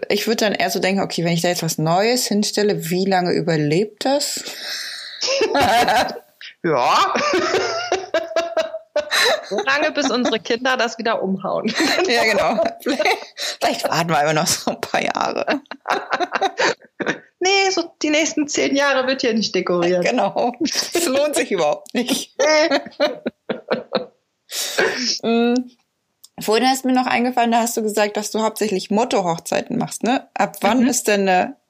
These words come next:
Speaker 1: Hochzeit eine Motto-Hochzeit?
Speaker 2: Also ich sag mal,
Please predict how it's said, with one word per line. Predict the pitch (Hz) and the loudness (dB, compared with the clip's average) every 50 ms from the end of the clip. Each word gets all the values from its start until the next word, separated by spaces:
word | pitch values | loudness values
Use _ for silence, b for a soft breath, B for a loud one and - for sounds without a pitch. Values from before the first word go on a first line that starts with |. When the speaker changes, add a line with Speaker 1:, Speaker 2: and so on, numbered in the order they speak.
| - | -2
Speaker 1:
Hochzeit | - 220 226 - - - - - - - | 0 0 0 0 0 0 0 0 0 0
eine | 196 180 | 0 0
Motto-Hochzeit? | 175 175 202 226 226 247 175 156 151 147 151 - - - - - - - - _ _ _ B B B B B B B B B _ _ _ _ B B B B B B B B B B B B - _ _ - _ | 2 2 2 2 2 2 2 2 0 -2 -2 -4 -6 -6 -4 -4 -6 -8 -14 _ _ _ B B B B B B B B B _ _ _ _ B B B B B B B B B B B B -20 _ _ -6 _
Speaker 2:
Also | - 196 208 214 226 | 0 2 2 2 2
ich | 254 - | 2 2
sag | 233 214 220 226 | 0 0 0 2
mal, | 247 247 240 240 240 247 247 240 - | 2 2 2 4 4 2 2 0 -2